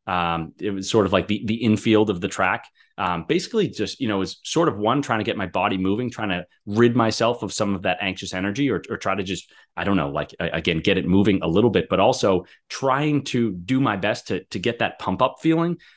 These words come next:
uh, and almost convince myself that I was excited in a weird way. So those are two things that I like to do. Um, everybody's got their own pregame, you know, performance rituals. And I, I think that's totally cool. It's like, uh, the end goal is to try to perform well and not feel so awful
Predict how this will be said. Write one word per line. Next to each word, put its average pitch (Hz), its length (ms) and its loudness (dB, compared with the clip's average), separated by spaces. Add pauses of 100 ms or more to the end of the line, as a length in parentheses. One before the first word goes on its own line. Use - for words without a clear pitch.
uh, 101 240 0
and 104 240 -2
almost 120 340 -2
convince 107 480 -2
myself 90 460 -2
that 92 160 0
I 85 60 -2
was 90 340 0
excited 82 580 -6
in 92 100 -2
a 85 60 -2
weird 78 340 -2
way. 73 180 -2
So - 180 -2
those 151 160 4
are 160 60 6
two 160 180 0
things 117 220 -2
that 101 120 2
I 92 60 2
like 90 220 0
to 92 100 -6
do. 85 260 -4 (300)
Um, 95 260 -2
everybody's 156 420 4
got 143 140 0
their 143 140 2
own 135 260 0
pregame, 95 600 -4
you 101 80 -6
know, 85 100 -4
performance 92 480 0
rituals. 85 380 -2
And 95 100 2
I, 101 180 0
I 107 80 -2
think 120 160 -2
that's 110 200 -4
totally 110 340 0
cool. 101 240 0
It's - 160 -8
like, 85 180 -4 (320)
uh, 101 160 4
the 117 200 -2
end 123 220 4
goal 117 280 4
is 104 220 -2
to 104 200 0
try 92 220 -2
to 98 60 -2
perform 107 400 -4
well 120 200 2
and 95 120 -2
not 104 220 -2
feel 107 200 -4
so 107 280 0
awful 135 460 -2